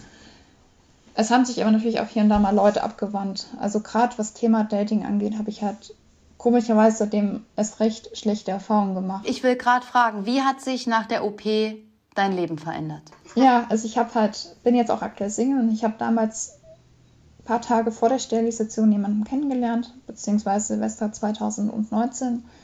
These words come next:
Speaker 1: durch gemeinsame Bekannte von uns. Und er hat halt auch erst gesagt, er möchte keine Kinder, er war auch Mitte dreißig, wo ich dachte, okay, wenn man dann diese Meinung hat, dann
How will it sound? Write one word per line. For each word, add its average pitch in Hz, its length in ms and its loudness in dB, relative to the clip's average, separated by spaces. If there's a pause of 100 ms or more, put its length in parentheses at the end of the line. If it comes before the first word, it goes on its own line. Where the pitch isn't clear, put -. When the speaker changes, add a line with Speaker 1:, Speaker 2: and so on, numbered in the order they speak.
(280)
Speaker 1:
durch 226 200 2
gemeinsame 208 540 2
Bekannte 233 480 -2
von 254 220 -2
uns. 240 400 -4 (1080)
Und 233 160 4
er 220 160 4
hat 226 140 4
halt 226 160 2
auch 214 140 2
erst 220 220 -2
gesagt, 208 220 -2
er 214 60 -2
möchte 247 340 2
keine 240 280 0
Kinder, 233 280 -2
er 202 100 -2
war 202 160 -4
auch 214 60 -10
Mitte 208 200 -2
dreißig, 254 640 -2
wo 220 60 2
ich 220 120 0
dachte, 214 240 -4
okay, 220 360 4
wenn 202 100 0
man 202 140 0
dann 214 180 4
diese 220 200 2
Meinung 202 380 0
hat, 226 200 -4
dann 208 320 -4